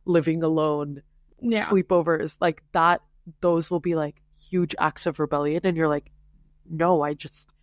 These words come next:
Speaker 1: that's
Speaker 2: <laughs>
Speaker 1: what I wanna do."
Speaker 2: Yeah,
Speaker 1: Um,
Speaker 2: exactly.
Speaker 1: but yeah, I totally agree with you. If that's what you want,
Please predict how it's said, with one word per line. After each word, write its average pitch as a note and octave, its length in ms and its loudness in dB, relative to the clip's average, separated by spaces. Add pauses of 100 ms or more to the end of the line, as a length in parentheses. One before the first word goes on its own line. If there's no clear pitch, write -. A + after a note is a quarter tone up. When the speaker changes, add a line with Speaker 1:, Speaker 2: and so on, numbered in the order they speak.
(320)
Speaker 1:
that's F#3+ 220 2
Speaker 2:
<laughs> F#3+ 180 -2
Speaker 1:
what G3 100 4
I F#3+ 80 4
wanna G3 300 0
do." G3 480 -4
Speaker 2:
Yeah, A3+ 480 0
Speaker 1:
Um, F3+ 220 0
Speaker 2:
exactly. G#3 460 -2
Speaker 1:
but G#3+ 100 0
yeah, G3+ 160 2
I G3 160 2 (100)
totally G#3 300 -4
agree D#3 200 -10
with D3 200 -10
you. D3+ 100 -10
If - 120 -20
that's F3+ 280 2
what F3+ 160 0
you F3 140 -2
want, D3 400 -6